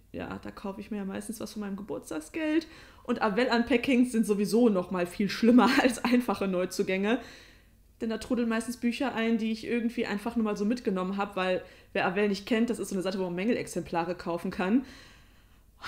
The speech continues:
Und leider sind dann da oft so, „Hm, das könnte dich auch noch interessieren.“ Und schwupp sind dann plötzlich irgendwelche Bücher in meinem Warenkorb, den ich, die ich noch nie gesehen habe oder die ich eigentlich gar nicht haben wollte. Und ich glaube, da sind verdammt viele Subleichen immer.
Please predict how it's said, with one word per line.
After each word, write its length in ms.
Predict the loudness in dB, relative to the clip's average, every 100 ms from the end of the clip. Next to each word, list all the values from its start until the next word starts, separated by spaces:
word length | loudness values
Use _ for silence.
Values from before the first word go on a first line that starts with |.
| 4 6
Und 180 | 6
leider 280 | 8 8 8
sind 140 | 4 4
dann 140 | 6
da 140 | 4
oft 180 | 2 0
so, 260 | 0 2 2
„Hm, 60 | -2 -4 2
das 160 | 2 2
könnte 240 | 0 0
dich 180 | -2 -2
auch 180 | 0 0
noch 120 | 0
interessieren.“ 680 | 0 0 -2 2 2 2 4
Und 140 | 2
schwupp 240 | 2 -4 -2
sind 160 | 0
dann 120 | 0
plötzlich 340 | 2 0 0 -2
irgendwelche 300 | 0 0 0
Bücher 280 | -2 0 0
in 80 |
meinem 200 | 0 -2
Warenkorb, 680 | -2 -2 -2 -2 0 -2 0
den 280 | 0 0 -2
ich, 300 | -4 -4 -6 -14 -12 -10
die 80 |
ich 120 | -8 -6
noch 140 | -2
nie 200 | 0 0
gesehen 420 | 0 0 4 4
habe 520 | 2 0 2 2 2
oder 360 | 0 0 0 -4 -10 -20 -20 -8
die 40 |
ich 80 | -4
eigentlich 280 | -4 -4 -4
gar 100 | -4
nicht 180 | -2 0
haben 220 | 0 2
wollte. 320 | 0 2 -2
Und 240 | -2 -6 -10 -20 -20 -20 -10
ich 80 |
glaube, 220 | -6 -4 -6 -2
da 320 | 2 4 4
sind 220 | 0 -4 -6
verdammt 640 | -10 -12 -6 -4 -2 -6
viele 340 | -4 -2 0
Subleichen 600 | 0 -4 -4 -4 -4 -4
immer. 320 | -6 -6 -6